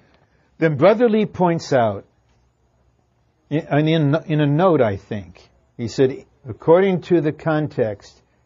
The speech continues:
in Matthew six, being anxious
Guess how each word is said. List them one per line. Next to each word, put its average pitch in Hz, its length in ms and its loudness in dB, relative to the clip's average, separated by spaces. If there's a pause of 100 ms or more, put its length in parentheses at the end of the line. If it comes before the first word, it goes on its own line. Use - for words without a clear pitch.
in 123 240 -4
Matthew 135 460 -4
six, - 880 -8 (680)
being 143 320 0
anxious 156 960 -2